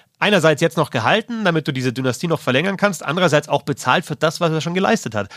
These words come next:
Und jetzt haben wir hier durch diesen McDavid-Vertrag wirklich vielleicht so ein Umschwingen in Richtung, okay, ich nehme weniger dafür, dass ich in Zukunft noch was gewinne. Ja, in dem, bei Bennett war es so, ich kriege viel dafür, dass ich in der Vergangenheit was gewonnen habe. Äh,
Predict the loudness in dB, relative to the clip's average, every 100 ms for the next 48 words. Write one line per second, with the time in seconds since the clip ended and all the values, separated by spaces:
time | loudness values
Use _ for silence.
0 | -12 -4 -2 0 0 2 0 2 0 0
1 | -2 -4 -2 0 0 -2 -4 _ -8 -6
2 | -4 0 0 0 -2 -2 0 0 0 -4
3 | -4 -4 -2 -2 -2 -4 -6 -4 0 0
4 | 0 -2 -10 -20 -10 -6 0 0 0 -4
5 | -8 -12 _ -20 -18 -4 0 2 2 0
6 | 0 2 2 2 0 -2 -2 -6 -8 0
7 | 0 2 0 -2 -2 -2 0 -2 -2 -4
8 | -4 -4 0 0 -2 -2 0 2 2 2
9 | 2 2 -2 -2 -2 -2 0 0 0 0
10 | -2 -2 -4 -8 -4 -2 0 0 0 -2
11 | -4 -4 -6 -8 -16 -20 -8 -6